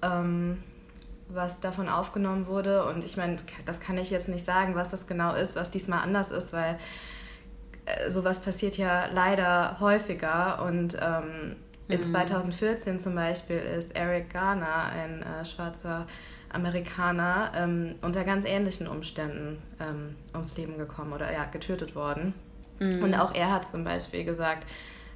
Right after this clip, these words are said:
Speaker 1: „I can't breathe.“ Ähm, und, ähm, da gibt's auch ein Video von. Und das hat auch Proteste nach sich gezogen. Aber gut, ich,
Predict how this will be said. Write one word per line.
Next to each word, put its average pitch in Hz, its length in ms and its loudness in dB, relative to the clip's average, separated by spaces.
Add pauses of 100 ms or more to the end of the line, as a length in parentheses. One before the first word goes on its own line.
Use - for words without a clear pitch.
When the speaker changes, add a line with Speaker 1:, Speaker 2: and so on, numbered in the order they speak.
(120)
Speaker 1:
„I 180 40 6
can't 175 360 0
breathe.“ 180 380 -2 (420)
Ähm, 165 520 0 (680)
und, 185 600 4
ähm, 156 600 2 (140)
da 175 100 2
gibt's 175 180 -2
auch 175 180 2
ein 175 160 0
Video 165 240 -2
von. 156 460 -2
Und 156 320 -4 (560)
das 180 200 4
hat 185 140 0
auch 185 260 6
Proteste 175 460 2
nach 160 180 0
sich 170 200 -8
gezogen. 170 500 -2
Aber 165 320 0 (720)
gut, 175 220 2 (100)
ich, - 260 -6